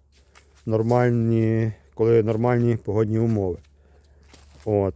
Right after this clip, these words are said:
е, варта уваги, що Вівара, що Мурано. Потрібно пробувати кожен в себе, кому що подобається. Тому що на різних ґрунтах, я вже завжди говорю, на різних ґрунтах різні сорти трошки по-різному себе ведуть.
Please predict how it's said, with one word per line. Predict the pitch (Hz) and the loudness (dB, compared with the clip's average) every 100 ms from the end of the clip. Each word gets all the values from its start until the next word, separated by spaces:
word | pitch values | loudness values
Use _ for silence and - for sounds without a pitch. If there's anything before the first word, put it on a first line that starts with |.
| - 110 | -6 -2
е, | 104 107 | 0 2
варта | 139 135 127 | 2 2 0
уваги, | 120 120 113 98 | 2 2 2 -2
що | 95 - 117 | -6 0 0
Вівара, | 113 110 135 143 131 | 2 2 4 2 0
що | - 127 113 | -2 -2 0
Мурано. | 113 107 95 92 101 | 0 0 -2 -6 -10
Потрібно | 101 113 107 104 | -4 -4 -2 -4
пробувати | - 127 123 127 117 | -2 -2 0 -2 -2
кожен | 107 113 107 107 | -2 0 0 -4
в | |
себе, | - 127 120 | -2 -2 0
кому | 117 107 107 117 | -4 -4 -4 -4
що | - 110 | -2 -4
подобається. | 101 104 107 107 117 123 - 127 _ _ _ - - - _ _ _ _ | -2 0 2 2 2 0 -4 -8 _ _ _ -20 -20 -20 _ _ _ _
Тому | - 101 117 | -10 -2 -2
що | 113 - | -2 -6
на | 110 110 | -2 0
різних | 113 101 95 | 0 -2 -4
ґрунтах, | 98 107 131 139 - | -4 -4 -2 -2 0
я | 120 | -2
вже | 104 107 | -2 -2
завжди | 110 104 107 | -4 -2 0
говорю, | 98 95 101 120 | 0 0 -2 0
на | 117 | 0
різних | 107 101 101 | -2 -2 -4
ґрунтах | 90 101 127 135 - _ - - - - - - - | -6 -8 -4 -6 -6 _ -20 -20 -20 -20 -20 -20 -2
різні | 120 113 107 | 0 0 -2
сорти | - 101 135 | -4 -2 0
трошки | 123 117 - 110 | 0 -2 -2 -8
по-різному | - 110 117 113 110 | -2 -2 -2 -2 -4
себе | - 107 107 | -4 0 2
ведуть. | 110 110 101 - | 2 0 -2 -8